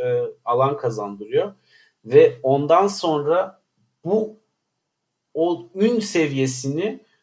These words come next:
bir ileri noktaya taşıyan ve tenise, e, dokunduğu insan sayısını arttıran, e, bir sonraki kuşak esasında Federer oluyor. Aradaki birçok büyük isim var ve onların da birçok büyük sponsorluk anlaşması var.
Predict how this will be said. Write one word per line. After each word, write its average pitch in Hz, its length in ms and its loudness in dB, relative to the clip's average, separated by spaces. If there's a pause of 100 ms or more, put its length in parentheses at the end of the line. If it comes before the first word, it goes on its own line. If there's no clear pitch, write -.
(160)
bir 185 480 -4
ileri 165 360 -2
noktaya 160 540 2
taşıyan 143 580 -2
ve 139 160 -4
tenise, 175 880 0
e, 143 360 2 (240)
dokunduğu 156 640 -2
insan 147 280 -6
sayısını 151 480 -4
arttıran, 156 680 -2 (420)
e, 120 340 2
bir 127 60 -8
sonraki 165 680 -4
kuşak 202 440 -6
esasında 156 540 -4
Federer 160 440 6
oluyor. 107 460 -2 (260)
Aradaki 131 580 0
birçok 202 500 -4 (380)
büyük 147 280 -10
isim 131 380 -2
var 127 220 0
ve 127 40 -4
onların 139 440 -2
da 143 120 -2
birçok 147 440 -6
büyük 131 160 -4
sponsorluk 135 640 -4
anlaşması 123 680 -4
var. 180 240 -2